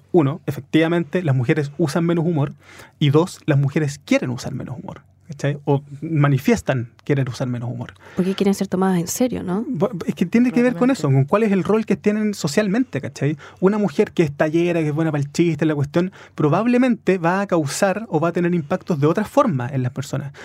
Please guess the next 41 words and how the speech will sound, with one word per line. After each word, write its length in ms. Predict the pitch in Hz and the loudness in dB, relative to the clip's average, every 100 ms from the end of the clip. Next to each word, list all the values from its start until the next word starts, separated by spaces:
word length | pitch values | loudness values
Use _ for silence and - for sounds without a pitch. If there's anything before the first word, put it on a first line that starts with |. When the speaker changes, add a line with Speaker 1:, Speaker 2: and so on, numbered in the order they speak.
| - | -10
Speaker 1:
Tú, 80 | - | -4
¿cachai? 180 | 190 208 | 0 2
Por 80 | 208 | 2
ejemplo, 240 | 208 202 | 2 0
que 100 | 196 | -2
existe 380 | 190 143 190 - | -4 -6 -4 -2
una, 140 | 196 180 | -2 -2
una, 440 | 170 175 156 143 156 - _ _ - | -2 -2 -2 -4 -4 -14 _ _ -6
una 280 | 165 156 147 | -2 0 0
hipótesis, 480 | 143 180 190 143 160 | 0 0 -2 -4 -4
que 80 | 170 | -4
es 60 | 175 | -4
esta 260 | 170 143 | -4 -4
hipótesis 360 | 160 165 165 160 | -2 -2 -4 -8
como 200 | 170 156 | -4 -4
de 60 | 147 | -2
la 140 | 143 | -2
asociación 520 | 135 143 143 - 180 | -2 -4 -8 -6 -6
del 120 | 165 | -4
humor, 200 | 147 - - - - _ | -6 -10 -18 -20 -20 _
que 80 | 190 | 0
uno 140 | 196 | 0
tiende 240 | 202 208 208 | 0 0 -2
a 40 | |
asociar 340 | 202 175 202 | -2 -4 -2
las 120 | 208 - | -2 -4
características 600 | 180 165 175 185 190 180 | -6 -6 -6 -6 -6 -4
positivas 560 | - 147 170 165 175 - _ | -4 -4 -2 -2 -2 -8 _
con 300 | 180 185 220 | -2 -2 -2
otras 220 | - 175 - | -4 -6 -4
características 560 | 175 165 185 190 185 | -4 -4 -4 -2 -4
positivas. 400 | 202 214 220 - - _ - - | -4 -4 -4 -6 -12 _ -20 -18
Entonces, 280 | - 160 143 | -4 -4 0
si 100 | 160 | 0
veo 160 | 190 | 0
que 100 | 190 | 0
alguien 220 | 190 190 190 | -2 0 -2
es 60 | |
gracioso, 520 | 185 185 226 202 165 - _ _ _ _ | -2 -2 -2 -4 -6 -12 _ _ _ _
lo 160 | 147 | 0
asocio 480 | 143 143 220 - 143 | 2 2 0 0 -8